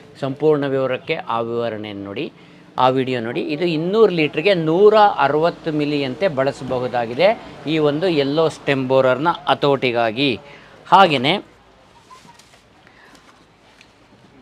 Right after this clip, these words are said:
ನೋಡಿ, ಆ, ಈ ಎಂಗೇಜ್ ಜೊತೆ ಇರ್ತಕ್ಕಂಥ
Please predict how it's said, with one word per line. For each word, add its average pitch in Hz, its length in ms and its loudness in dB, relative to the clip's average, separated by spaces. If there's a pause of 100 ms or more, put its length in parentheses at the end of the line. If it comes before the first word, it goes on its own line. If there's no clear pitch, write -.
(240)
ನೋಡಿ, 160 260 0 (640)
ಆ, 160 460 2
ಈ 175 220 0
ಎಂಗೇಜ್ 175 400 0
ಜೊತೆ 175 200 -4
ಇರ್ತಕ್ಕಂಥ 151 580 -2